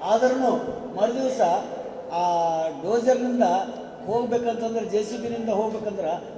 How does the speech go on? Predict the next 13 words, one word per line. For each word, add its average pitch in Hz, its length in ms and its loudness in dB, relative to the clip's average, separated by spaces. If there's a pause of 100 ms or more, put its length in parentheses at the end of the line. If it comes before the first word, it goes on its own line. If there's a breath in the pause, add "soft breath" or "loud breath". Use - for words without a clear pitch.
(120)
ಕನಿಷ್ಠ 262 300 0
ಅಂತಂದ್ರೆ 233 360 -2
ಒಂದು 220 160 0
ಮೂವತ್ತರಿಂದ 254 760 0
ಮೂವತ್ತೈದು 240 600 0
ಲಕ್ಷ 226 260 0
ರೂಪಾಯಿ 208 240 0
ಮೆಟೀರಿಯಲ್ಸ್ 196 400 -8
ಲಾಸ್ 185 240 -2
ಆಗಿತ್ತು. 139 340 -6 (1500)
ನಮಗೂ 196 300 -2 (360)
ಇನ್ಶೂರೆನ್ಸು 240 680 -2
ಸಿಗ್ಲಿಲ್ಲ, 240 340 -2